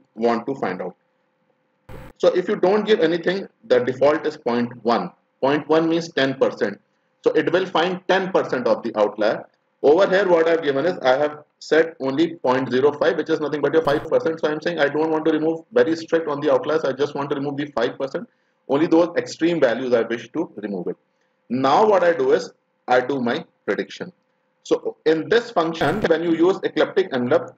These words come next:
the output is your one and minus one. One and minus one.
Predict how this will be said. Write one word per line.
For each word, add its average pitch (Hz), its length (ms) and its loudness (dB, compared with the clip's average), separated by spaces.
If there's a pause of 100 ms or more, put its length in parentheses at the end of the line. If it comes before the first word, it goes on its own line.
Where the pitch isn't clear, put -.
the 131 200 0
output 156 460 0
is 165 180 0
your 147 220 2
one 156 340 0
and 127 180 -2
minus 104 440 -4
one. 92 140 -8 (1120)
One 143 320 0
and 147 160 0
minus 120 340 -2
one. 135 200 -6